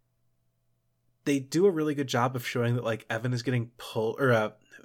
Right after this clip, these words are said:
God, I keep mixing up their names. Vince is getting, like, pulled toward it. Um,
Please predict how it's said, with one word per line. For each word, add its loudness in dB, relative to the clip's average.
God, -6
I -4
keep -6
mixing -8
up -12
their -10
names. -12
Vince 2
is -2
getting, 0
like, -2
pulled 0
toward 0
it. 0
Um, 0